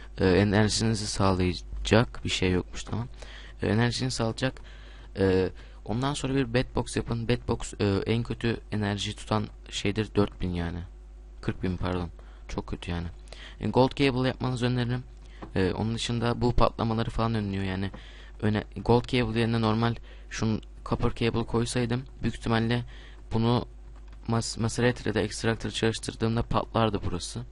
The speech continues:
Yani diye düşünüyorum. Ee, sonra macerator yapın. Ben olsam ilk extractor yaparım çünkü,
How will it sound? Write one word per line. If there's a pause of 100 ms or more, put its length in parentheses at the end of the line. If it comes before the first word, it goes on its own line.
(720)
Yani
diye (420)
düşünüyorum. (800)
Ee,
sonra
macerator
yapın. (640)
Ben
olsam
ilk
extractor
yaparım
çünkü,